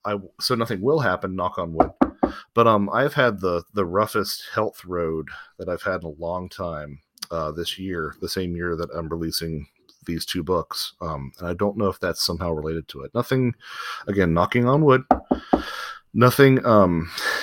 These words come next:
nothing serious, but just a, a litany of things coming up. And it's like, for Pete's sake, you know, um,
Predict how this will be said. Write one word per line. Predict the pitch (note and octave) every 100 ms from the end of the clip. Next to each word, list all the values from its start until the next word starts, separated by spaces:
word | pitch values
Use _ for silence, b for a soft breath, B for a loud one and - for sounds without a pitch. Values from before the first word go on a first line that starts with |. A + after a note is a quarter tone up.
| B B B B B
nothing | C#3 D#3+ B2
serious, | - C#3 D3 E2+ -
but | G#2
just | G2+ F#2+ F#2+
a, | E2
a | A2
litany | G2+ G2+ A2+ G2+
of | D#2 -
things | - F#2+ G2+ G2+
coming | G2 F2 F2+
up. | F2
And | D#2+
it's | E2 F#2
like, | E2+ -
for | -
Pete's | - D#3 D3+ -
sake, | - A2 - - -
you |
know, | G1+ - _ - - - - - D#2+
um, | C#2 C2